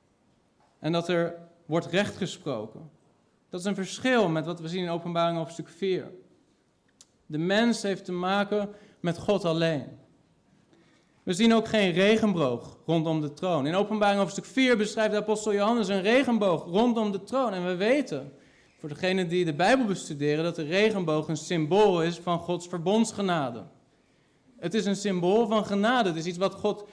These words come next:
liet zien aan Noach nadat het oordeel had plaatsgevonden, om als het ware een belofte te doen dat dit niet op deze manier opnieuw zou gebeuren. Het is een teken van genade. Maar hier zien we geen regenboog.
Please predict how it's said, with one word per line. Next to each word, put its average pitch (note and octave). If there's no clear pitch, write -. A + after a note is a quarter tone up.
liet G3
zien A#3+
aan F#3
Noach G3
nadat G#3+
het F#3
oordeel F#3+
had E3+
plaatsgevonden, F#3+
om G#3
als G3
het F#3+
ware G3
een F#3+
belofte A3+
te G#3
doen F#3+
dat G3+
dit A#3
niet A#3
op A3
deze A3
manier A3+
opnieuw A3
zou A3+
gebeuren. F3+
Het F3
is G#3+
een F#3+
teken C4
van A3+
genade. G#3+
Maar F3
hier G3+
zien G3+
we G#3
geen D#3
regenboog. A2+